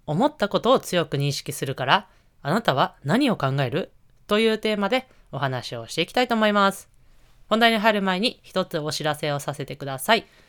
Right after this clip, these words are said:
現在、私が主催しているバスケットボールとトレーニングを掛け合わせたオンラインコース、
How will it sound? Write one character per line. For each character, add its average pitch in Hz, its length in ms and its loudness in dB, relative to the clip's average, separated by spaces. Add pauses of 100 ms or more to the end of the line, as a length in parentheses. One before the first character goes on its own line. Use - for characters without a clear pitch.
(220)
現 233 180 2
在、 226 240 2
私 143 320 -2
が 143 100 -2
主 143 120 -6
催 139 240 -2
し 127 80 -8
て 143 80 -4
い 131 80 -2
る 170 180 0 (380)
バ 143 160 -4
ス - 100 -4
ケ 233 120 2
ッ - 20 -2
ト 247 180 0
ボ 254 180 2
ー 240 40 2
ル 185 100 -2
と 170 360 -2
ト 143 120 -4
レ 196 240 2
ー - 20 2
ニ 175 160 0
ン 151 80 -4
グ 139 100 -2
を 135 100 -2
掛 135 200 -8
け 147 140 -2
合 143 60 0
わ 147 100 0
せ 143 100 -12
た 160 380 0
オ 156 80 -2
ン 175 80 -2
ラ 202 80 4
イ 208 60 2
ン - 20 -2
コ 196 120 4
ー - 20 2
ス、 - 180 -8